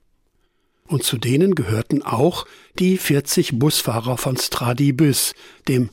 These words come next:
Verkehrsunternehmen der Stadt. Die hatten auch schon mal vor ihrem Häuschen gehalten, wenn sie vom Einkaufen oder von der Arbeit zurückkam. So sparte sie sich den Weg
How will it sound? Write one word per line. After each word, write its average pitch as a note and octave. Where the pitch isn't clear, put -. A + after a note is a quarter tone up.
Verkehrsunternehmen G#2
der G#2
Stadt. -
Die F#3
hatten D3
auch C#3
schon D#3
mal B2+
vor D3
ihrem C3
Häuschen B2+
gehalten, C#3+
wenn D#3
sie D3
vom C3+
Einkaufen C3+
oder C#3+
von C3
der B2+
Arbeit G#2+
zurückkam. A2+
So D#3+
sparte C#3+
sie B2
sich D3
den A#2+
Weg D3